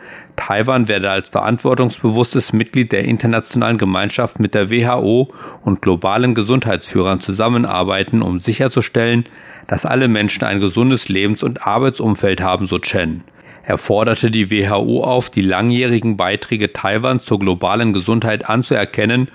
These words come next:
und Taiwan die Teilnahme an allen W-H-O-Treffen, Mechanismen und Aktivitäten zu ermöglichen.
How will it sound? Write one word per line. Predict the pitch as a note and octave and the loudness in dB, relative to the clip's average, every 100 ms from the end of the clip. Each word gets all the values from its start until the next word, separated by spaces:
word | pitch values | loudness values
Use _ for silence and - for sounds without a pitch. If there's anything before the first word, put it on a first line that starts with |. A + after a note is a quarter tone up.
| - - - - | -14 -20 -12 -2
und | G2+ - | -2 0
Taiwan | - A2 B2 B2 | -2 -2 0 -2
die | G2+ | -2
Teilnahme | - G#2 A2+ B2 A#2+ B2 C3 | -4 -2 0 0 0 -2 -2
an | G#2 G2 | -4 -4
allen | G#2 A2+ B2+ A2 | -2 0 0 0
W-H-O-Treffen, | G#2+ F#2+ G2 G#2 C3 - F#2 F2 A#2+ A#2+ - - - | 0 0 0 0 0 0 -4 0 2 2 -2 -14 -4
Mechanismen | G2 - G2 G#2+ A2+ - B2 | -2 0 0 0 0 2 2
und | F2+ A#2+ - | 2 0 0
Aktivitäten | F#2 - A2 G#2+ - A#2+ A#2+ A#2+ | -6 0 2 2 2 0 2 0
zu | B2 | 2
ermöglichen. | A2 G2+ G2 F2+ - D#2+ C#2 | 4 2 2 0 0 -2 -4